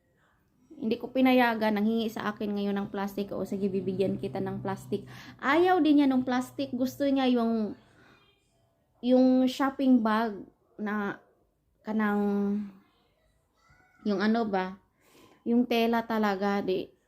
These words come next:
hinanap ko na naman yung, ano, yung ganun ko. "O sige, yan yung gamitin mo. Diyan mo ipasok yung bote na paglalagyan mo ng gatas." Ay, talaga.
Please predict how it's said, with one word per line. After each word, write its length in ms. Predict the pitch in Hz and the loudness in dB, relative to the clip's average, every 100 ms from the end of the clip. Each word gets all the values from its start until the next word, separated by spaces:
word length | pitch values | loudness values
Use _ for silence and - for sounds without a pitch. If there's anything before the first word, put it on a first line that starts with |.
| - _ _ | -20 _ _
hinanap 400 | 202 262 269 269 | -4 0 2 0
ko 160 | 269 254 | 0 0
na 80 | 254 | 2
naman 320 | 247 247 233 | 2 0 -2
yung, 160 | 233 226 220 214 208 | -2 -2 0 -2 -2
ano, 240 | - 202 208 | -4 -4 -2
yung 160 | 202 | -2
ganun 400 | 202 208 208 202 | 0 0 0 -2
ko. 240 | - 220 120 - - _ _ _ _ | -4 -10 -10 -18 -20 _ _ _ _
"O 80 | - 214 | -10 -6
sige, 320 | 247 254 269 | -2 2 2
yan 240 | 262 262 | 4 4
yung 160 | 254 254 | 4 4
gamitin 640 | 240 233 240 233 233 233 | 0 -2 -2 -4 -6 -4
mo. 160 | 220 214 | -2 -4
Diyan 240 | 185 208 | -2 -2
mo 160 | 220 220 | 0 -2
ipasok 640 | 208 214 214 214 214 208 208 | -2 -4 -4 -6 -6 -8 -4
yung 400 | 208 202 196 202 196 | -2 0 0 0 0
bote 400 | 196 208 202 208 | -2 -4 -4 -4
na 320 | 196 185 - - - | -4 -4 -8 -12 -10
paglalagyan 560 | 185 196 196 196 196 | -6 -4 -2 -4 -4
mo 80 | 190 | -4
ng 160 | 190 190 | -4 -6
gatas." 560 | 185 185 - 180 - - _ _ _ _ _ _ _ _ _ _ _ | -6 -10 -14 -18 -20 -20 _ _ _ _ _ _ _ _ _ _ _
Ay, 240 | 240 240 - | -20 -20 -14
talaga. 560 | 208 196 185 196 190 | -12 -10 -12 -16 -18